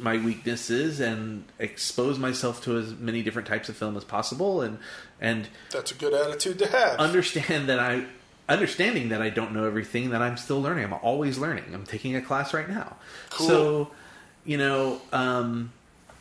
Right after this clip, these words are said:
Speaker 2: Continue.
Speaker 1: but yeah, I, I, I just, uh, I, I, I would, would have liked to have seen, you know, we talked about Colossal before
Speaker 2: Yeah.
Speaker 1: this. That's a really great example of, um,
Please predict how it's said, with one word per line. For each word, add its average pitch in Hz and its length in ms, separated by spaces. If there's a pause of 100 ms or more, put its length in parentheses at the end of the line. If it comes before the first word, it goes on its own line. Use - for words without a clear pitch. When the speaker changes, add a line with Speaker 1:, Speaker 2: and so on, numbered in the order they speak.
(1700)
Speaker 2:
Continue. 127 380 (140)
Speaker 1:
but 156 120
yeah, 151 540 (680)
I, - 60
I, 143 40
I 151 40
just, 139 360
uh, 139 340 (2000)
I, 123 240
I, 123 40 (220)
I 127 80
would, 135 400
would 143 100
have 147 120
liked 135 220
to 135 60
have 123 80
seen, 131 200 (280)
you 156 80
know, 151 40
we 147 60
talked 160 180
about - 140
Colossal 123 440
before 104 560 (340)
Speaker 2:
Yeah. 135 320 (140)
Speaker 1:
this. 104 300 (480)
That's 139 240
a 156 60
really 127 380
great 113 240
example 101 640
of, 95 520 (100)
um, 92 480